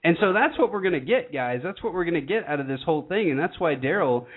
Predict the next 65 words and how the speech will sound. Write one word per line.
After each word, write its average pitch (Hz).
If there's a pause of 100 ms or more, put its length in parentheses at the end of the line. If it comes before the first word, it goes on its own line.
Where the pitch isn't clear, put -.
(260)
and 135
I, 143
and 147
I 147
hate 170
to 151
bogart 147
the 135
mic 151
on 131
you, 123
Daryl, 127
but 123
I, 123
I, 135
I 139
know 160
that 123
this 160
is 143
kind 156
of, 127 (640)
I 170
don't 180
know 165
if 135
you're 147
just 147
completely 156
numb 143
to 175
it 175
at 170
this 165 (100)
point 170
with 147
everything 160
that's 139
been 143
going 143
on, 165
but, 143 (580)
you 170
know, 165
myself 180
and 147
a 139
couple 185
of 156
other 165 (120)
of 135
my 135 (100)
friends, 156
and, 127
and 135
you 180
know 165
this 131 (100)
as 117
well 156
'cause 156
you 143
were 151
on 135
the 123